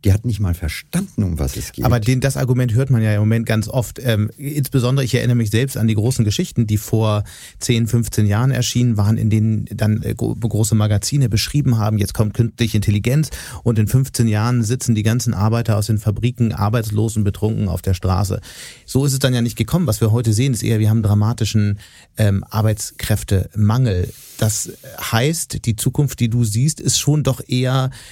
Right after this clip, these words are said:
Speaker 2: ein Stück weit in die Richtung, nur dass die Arbeiter nicht zuerst trifft, sondern vielleicht die Wissensarbeiter und dass wir
Speaker 1: Nee,
Speaker 2: doch mit
Speaker 1: ich
Speaker 2: starker Arbeitslosigkeit rechnen müssen?
Speaker 1: Ich glaube, wir sollten nicht unterschätzen, welche Art von Entwicklung wir gemacht haben. Also,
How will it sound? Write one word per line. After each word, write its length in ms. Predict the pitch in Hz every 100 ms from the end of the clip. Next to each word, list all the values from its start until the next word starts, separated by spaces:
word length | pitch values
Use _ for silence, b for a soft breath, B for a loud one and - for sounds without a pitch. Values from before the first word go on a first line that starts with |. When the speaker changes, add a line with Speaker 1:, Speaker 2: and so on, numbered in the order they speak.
| B
Speaker 2:
ein 60 | 113
Stück 260 | - 139
weit 140 | 127 120
in 100 | 117
die 80 | 120
Richtung, 300 | 143 135 123
nur 100 | 120
dass 140 | 117
die 160 | 113 -
Arbeiter 320 | 113 127 135
nicht 240 | 123 120
zuerst 340 | - 107 117 -
trifft, 320 | - 120 -
sondern 280 | 120 110 104
vielleicht 260 | 107 101
die 160 | 101 95
Wissensarbeiter 920 | 107 147 139 - 123 135 135 156 190 -
und 260 | - 113 107
dass 120 | 147
wir 80 | 139
Speaker 1:
Nee, 60 |
Speaker 2:
doch 120 | 131 98
mit 240 | 131 -
Speaker 1:
ich 120 | 95
Speaker 2:
starker 360 | - 107 127 117
Arbeitslosigkeit 880 | 117 123 107 117 110 - 107 101 98
rechnen 400 | 98 - 135 147
müssen? 80 |
Speaker 1:
Ich 60 | 151
glaube, 240 | 151 180 151
wir 100 | 135
sollten 380 | 165 175 156
nicht 260 | 139 175 -
unterschätzen, 1120 | 156 156 135 107 - - - 175 180 175 160
welche 800 | 101 92 82 123 143 170 151 -
Art 240 | 98 107 107
von 160 | 127
Entwicklung 640 | 85 90 87 113 - 104 98
wir 120 | 87
gemacht 340 | 92 190 -
haben. 200 | 71 62
Also, 380 | - 101 123 117